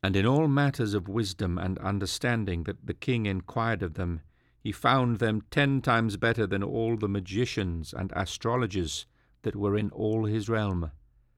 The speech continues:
And Daniel continued even unto the first year of King Cyrus. Chapter two.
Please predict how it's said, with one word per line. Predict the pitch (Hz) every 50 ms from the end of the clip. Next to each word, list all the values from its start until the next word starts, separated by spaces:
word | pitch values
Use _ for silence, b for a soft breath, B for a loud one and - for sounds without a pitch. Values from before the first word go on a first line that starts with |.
| _ _ _ _ _ _ _ _ _ _ _ _ _ _ _ _ _ -
And | 104 98
Daniel | 135 135 156 170 180 190 175
continued | - 160 151 147 - 175 151 143 117 98 92 - -
even | - 120 143 156 147 151 147 -
unto | - 131 139 -
the | 131 123 127
first | - - - 139 139 135 - - - -
year | 117 110 98 98 101
of | 110 - - - - -
King | - 127 110 113 113
Cyrus. | - - - - 127 113 92 85 80 78 - - - - - - _ _ - - _ _ _ _ _ _ _ _ _ _ _ _ _ _ _ _ _
Chapter | - - 143 135 - - 139 123
two. | - - 135 113 85 78 73